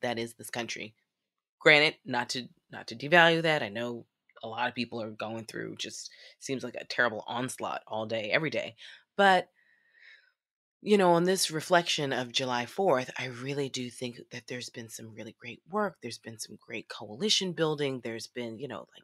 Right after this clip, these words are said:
Black immigrant groups kinda coming together from different countries. There's been people sort of identifying with our struggles. You know, we've seen sort of in different cities, different groups coming together of different racial and ethnic and class backgrounds. So I'm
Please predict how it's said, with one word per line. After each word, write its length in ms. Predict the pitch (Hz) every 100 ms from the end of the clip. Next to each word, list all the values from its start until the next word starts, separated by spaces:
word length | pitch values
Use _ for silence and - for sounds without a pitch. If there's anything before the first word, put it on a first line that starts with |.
| _
Black 220 | 113 92 -
immigrant 480 | 208 208 180 170 -
groups 320 | 165 156 -
kinda 240 | - 95
coming 300 | - 95 104
together 600 | - - - 240 202 170
from 160 | - 117
different 300 | - - -
countries. 600 | - 214 - 190 156 - - - - -
There's 140 | 123
been 140 | 127
people 360 | 120 127 - 135
sort 240 | - 131
of 80 | 123 -
identifying 680 | 117 113 147 151 143 131 120
with 120 | 104
our 100 | -
struggles. 680 | - 208 202 180 160 143 - - - -
You 80 | 147
know, 100 | 127
we've 160 | 120
seen 600 | - - 175 170 160 151 - _ _
sort 140 | - 123
of 80 |
in 60 | 123
different 300 | 131 113 107
cities, 460 | - 202 180 151 127
different 360 | 113 113 110
groups 320 | - 123 120 -
coming 320 | 120 113 113
together 520 | 110 - 113 110 104
of 120 | 95
different 320 | 113 - 110
racial 260 | 85 110 101
and 80 | -
ethnic 340 | 113 - 104 -
and 120 | -
class 360 | - 95 -
backgrounds. 680 | - 190 185 180 170 156 151 - - - -
So 520 | - 208 196 190 - -
I'm 560 | 175 208 226 233 240